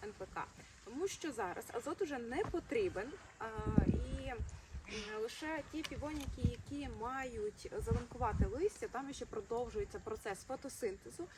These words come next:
За рахунок цього у нас є три відсотки азоту. Далі безпосередньо одинадцять відсотків,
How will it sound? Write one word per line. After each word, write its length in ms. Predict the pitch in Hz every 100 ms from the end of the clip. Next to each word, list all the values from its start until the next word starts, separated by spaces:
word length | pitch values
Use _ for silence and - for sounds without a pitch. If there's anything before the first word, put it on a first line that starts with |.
| - -
За 140 | 233 247
рахунок 340 | 247 262 226
цього 340 | - 294 359 240
у 40 |
нас 340 | 247 277 440
є 80 | 427 -
три 280 | 277 277 285
відсотки 400 | 294 226 - 220
азоту. 420 | 190 - 190 - - - - -
Далі 420 | - 294 285 - - -
безпосередньо 680 | - - - 302 294 247 220 - -
одинадцять 960 | 285 330 - 285 254 240 277 - 359 -
відсотків, 760 | 240 - 220 226 - - 311